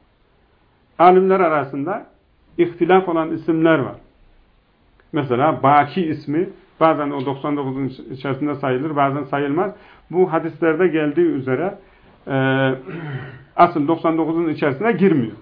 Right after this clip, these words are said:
Veya Nur ismi gibi. E, Allahu Teala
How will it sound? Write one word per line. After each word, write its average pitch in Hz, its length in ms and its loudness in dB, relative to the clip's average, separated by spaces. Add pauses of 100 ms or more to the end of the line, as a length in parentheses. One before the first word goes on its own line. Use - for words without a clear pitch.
(800)
Veya 151 300 4
Nur 180 300 4
ismi 139 380 -6 (240)
gibi. 120 300 4 (1000)
E, 131 40 -2
Allahu 156 520 4
Teala 185 600 2